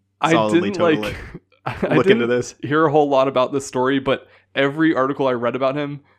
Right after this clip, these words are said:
Speaker 1: mentioned the fact that he drove his motorcycle into a water
Speaker 2: Into a
Speaker 1: buffalo.
Speaker 2: water
Speaker 1: It
Speaker 2: buffalo.
Speaker 1: was like, yeah, while he was over there, he rode his motorcycle fifteen hundred miles and hit a water buffalo. <laughs> It's like a very minor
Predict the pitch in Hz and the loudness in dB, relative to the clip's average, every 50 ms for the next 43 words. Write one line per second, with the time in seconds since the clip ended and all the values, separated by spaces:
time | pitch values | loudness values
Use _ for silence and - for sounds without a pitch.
0 | _ _ 127 127 131 131 131 127 131 120 - 139 127 123 123 123 - - 131 120 | _ _ -14 -10 -4 -2 -2 -2 -2 -4 -4 -4 -4 -4 -6 -10 -4 -2 -4 -4
1 | 120 - 127 117 110 117 120 - 123 120 120 120 117 120 113 107 123 117 113 117 | -2 -4 -8 -8 -6 -8 -8 -8 -6 -4 -4 -4 -4 -6 -10 -8 -8 -8 -8 -8
2 | - - 120 117 120 117 113 113 110 113 113 110 117 120 117 117 - 123 120 107 | -10 -10 -10 -10 -10 -10 -12 -8 -8 -8 -6 -6 -6 -6 -6 -6 -6 -8 -8 -6
3 | 110 104 - 147 - 104 - 101 95 101 101 - - - 165 170 165 151 170 156 | -6 -4 -2 -2 -4 -4 -4 -6 -8 -8 -10 -6 2 6 6 6 6 6 6 6
4 | 147 156 - 214 208 208 202 190 180 185 175 175 175 175 165 156 156 151 147 139 | 6 4 4 6 8 8 8 8 8 6 6 6 6 4 2 4 2 2 2 2
5 | 135 135 127 127 123 127 127 123 120 120 123 127 123 123 123 117 123 123 123 123 | 0 2 2 2 0 0 0 -2 0 0 2 2 2 2 0 -2 -2 -2 -2 -2
6 | 117 - 117 120 113 120 117 113 - 131 117 - - 127 110 113 113 113 113 113 | -4 -4 -8 -6 -4 -4 -6 -4 -4 -6 -6 -6 -6 -6 -6 -6 -8 -6 -6 -6
7 | 113 113 113 107 - 113 117 117 117 98 117 113 107 - - - 113 - - - | -4 -4 -6 -8 -8 -10 -10 -10 -6 -4 -4 -4 -4 -6 -6 -10 -10 -10 -12 -14
8 | - - - - - - - - - - - - - _ _ _ _ _ _ _ | -14 -12 -10 -8 -6 -6 -8 -8 -14 -18 -20 -20 -20 _ _ _ _ _ _ _
9 | - - - 285 - - - - 220 - _ - 269 262 285 262 262 254 - - | 0 0 0 -2 -6 -6 -6 -12 -12 -12 _ -12 -10 -8 -8 -8 -10 -12 -2 0
10 | 208 196 202 202 147 160 156 160 156 151 139 131 127 131 131 131 127 127 127 123 | 2 2 2 4 4 4 4 4 2 0 0 0 0 0 0 -2 -2 -2 -2 -2
11 | 123 120 | -4 -4